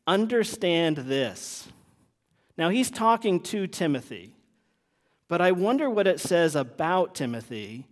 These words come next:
that Paul felt it necessary to put this to him so emphatically. Timothy, and it's almost like in the, in the letter writing equivalent of grabbing somebody by the shoulders <laughs> to say,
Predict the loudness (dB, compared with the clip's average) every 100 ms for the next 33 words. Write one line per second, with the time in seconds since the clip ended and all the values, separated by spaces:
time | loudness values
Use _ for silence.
0 | _ _ _ _ _ _ _ _ -8 -2
1 | -2 -2 0 2 2 2 2 2 0 0
2 | 2 0 -4 -4 -2 0 0 -4 -6 -4
3 | -4 -2 -2 -2 -4 -2 0 0 0 0
4 | 2 -2 -2 -2 -2 -2 -4 -6 -8 -10
5 | -16 _ _ _ _ _ _ _ _ _
6 | _ _ _ _ _ _ _ _ -2 2
7 | 2 2 -4 -6 -16 -6 -4 0 2 2
8 | 2 0 -2 -12 -8 -2 0 0 -2 -2
9 | -2 0 2 2 4 4 4 4 2 0
10 | -2 0 0 -2 -4 -8 -6 -2 0 2
11 | 0 2 0 2 2 0 -2 -2 -4 -2
12 | -2 -2 -6 -6 -6 -8 -18 -20 -20 -20
13 | -14 -14